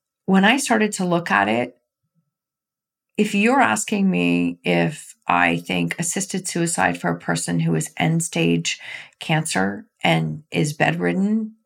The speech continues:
is the same as an eighteen-year-old who is having a mental health episode, I do not feel it's the same. And I think that our,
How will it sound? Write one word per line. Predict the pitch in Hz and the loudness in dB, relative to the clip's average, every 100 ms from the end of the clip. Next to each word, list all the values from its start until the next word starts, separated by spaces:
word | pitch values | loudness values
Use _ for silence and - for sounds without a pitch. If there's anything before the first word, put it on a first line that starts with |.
| _ - _ _ _ - | _ -20 _ _ _ 0
is | 175 170 | 0 2
the | 170 | 0
same | - 170 165 190 | 0 0 2 2
as | 175 170 | 0 -2
an | - | -2
eighteen-year-old | 165 165 202 185 190 196 220 - - - | -2 0 0 0 2 0 -2 -8 -18 -6
who | 190 | -2
is | 170 - | -2 -2
having | - 85 78 82 82 - | -2 0 2 0 -2 -2
a | 82 | 0
mental | 165 - - | 2 2 0
health | 78 165 170 | -2 -2 0
episode, | 180 185 - 202 220 220 - | -2 -2 -4 -2 -2 -4 -2
I | 170 165 - | -2 -2 0
do | 185 | 2
not | 170 175 185 - | 2 0 -2 -2
feel | 175 165 | -2 -2
it's | - | -2
the | 160 | -6
same. | - 156 143 151 - - - - - | -4 -4 -4 -8 -14 -16 -14 -12 0
And | 170 | 2
I | 170 | 2
think | 170 180 170 - | 0 -2 -2 0
that | 90 170 - | 0 0 0
our, | 165 170 170 170 170 - | 0 2 0 0 -4 -8